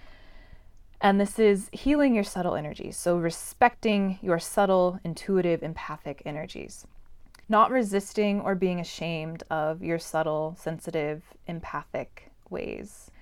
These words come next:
I have felt so burdened by my sensitivities. And if you're a sensitive, empathic person, you, you get it. You understand. Your senses are literally more sensitive. Your body requires a bit more T L C on all levels.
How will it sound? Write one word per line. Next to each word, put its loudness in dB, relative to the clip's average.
I 8
have 4
felt 4
so 8
burdened 0
by 6
my -2
sensitivities. -8
And 0
if -2
you're 4
a 2
sensitive, 0
empathic -4
person, -8
you, -10
you -8
get -2
it. -10
You -12
understand. -12
Your 2
senses 2
are 6
literally 2
more -2
sensitive. -2
Your 2
body 4
requires 2
a 0
bit 0
more 0
T -4
L 8
C -4
on 2
all 2
levels. -2